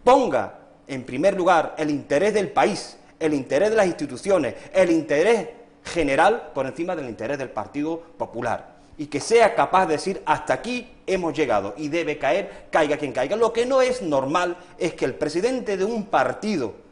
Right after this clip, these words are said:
como es el Partido Popular, donde existe una trama que indica a las claras que su partido se financió con una caja B, esté gobernando nuestro país. Eso es absolutamente intolerable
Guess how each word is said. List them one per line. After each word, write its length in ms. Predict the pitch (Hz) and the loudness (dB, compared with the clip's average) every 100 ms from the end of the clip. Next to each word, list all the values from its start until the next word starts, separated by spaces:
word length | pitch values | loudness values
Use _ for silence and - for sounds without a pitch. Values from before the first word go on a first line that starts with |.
| - - | -20 -10
como 200 | 123 196 | -2 0
es 60 | |
el 60 | 233 | 2
Partido 400 | 151 - 226 208 | 0 -2 -4 -2
Popular, 600 | 143 - 160 151 104 - - - | -4 2 4 4 0 -12 -20 -10
donde 220 | 139 135 | -4 -2
existe 340 | 226 254 - 220 | -2 -4 -6 0
una 220 | 175 156 | 2 4
trama 460 | 214 208 120 - - - - | 4 4 2 -6 -14 -20 0
que 440 | 165 147 - - - | 2 2 0 -16 -4
indica 520 | 190 190 247 233 202 | -2 2 2 4 4
a 40 | |
las 140 | 170 143 | 4 2
claras 440 | 196 220 175 113 - - - | 4 6 6 2 -4 -16 -8
que 100 | 165 | -4
su 160 | 165 160 | -4 0
partido 340 | 160 - 190 | 0 2 -2
se 140 | 185 165 | 0 -2
financió 560 | 160 139 165 220 185 | -4 -6 -2 0 0
con 120 | 196 233 | 0 0
una 180 | 175 | 0
caja 280 | 202 180 147 | 0 2 2
B, 380 | 175 196 196 - | 2 0 -2 -8
esté 480 | 175 165 - 220 220 | -6 -4 0 0 2
gobernando 540 | 160 135 143 170 185 180 | 0 0 2 0 0 -4
nuestro 240 | 160 156 | -4 0
país. 260 | 156 135 - | 0 0 -4
Eso 240 | 226 226 185 | -6 -4 -6
es 160 | 190 | -4
absolutamente 1000 | 165 - - 143 190 175 151 170 208 185 | -6 -6 -8 -6 -6 -4 -4 -4 -8 -8
intolerable 680 | 160 147 135 120 185 196 | -10 -6 -4 -2 -2 -4